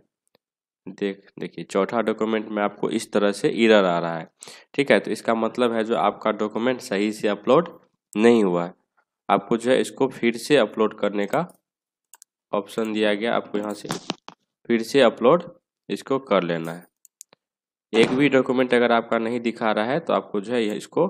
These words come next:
फिर से अपलोड करना है। ठीक है, तो यहाँ पे आपको वन टाइम रीअपलोड डॉक्यूमेंट्स, रीअपलोड सर्टिफिकेट पे जो है आपको क्लिक करना है। ठीक है,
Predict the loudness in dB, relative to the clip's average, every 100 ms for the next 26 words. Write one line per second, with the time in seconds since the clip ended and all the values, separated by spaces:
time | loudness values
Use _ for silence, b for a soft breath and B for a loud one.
0 | -4 B _ _ -2 0 4 4 4 -2
1 | -2 -6 -6 -8 -4 -4 -2 -4 -6 _
2 | -20 _ -6 -4 -2 0 -2 -4 -2 0
3 | -2 -2 -2 -2 -6 -16 _ _ -6 -2
4 | -4 0 2 2 2 -10 _ -2 0 0
5 | -4 -4 -6 -14 -18 B B B -14 -4
6 | -4 -4 -2 4 6 6 4 2 -2 -4
7 | -6 -6 -2 -2 -2 -2 -2 -2 0 0
8 | 0 -8 _ _ _ _ _ _ _ _
9 | _ -4 -4 -2 -4 -4 -4 -4 -6 -6
10 | -8